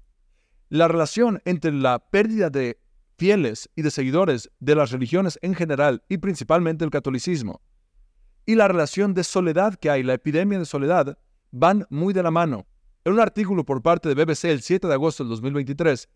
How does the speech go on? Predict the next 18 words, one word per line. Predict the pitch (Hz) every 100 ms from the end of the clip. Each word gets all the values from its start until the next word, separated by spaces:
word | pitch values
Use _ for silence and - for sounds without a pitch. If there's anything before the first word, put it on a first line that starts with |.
| _
titulado | 160 147 156 180 113 - _ _ _
"Hay | 151
una | 202
epidemia | 185 135 147 190 180
de |
soledad | - 123 131 160
porque | - 123
no | 147
tenemos | 196 220 180 -
tiempo | 175 156
para | 143 -
quedar | - 151
con | 160 139
gente | 131 156 127
y |
no | 131
hacer | 160 156 147
nada", | 156 120 101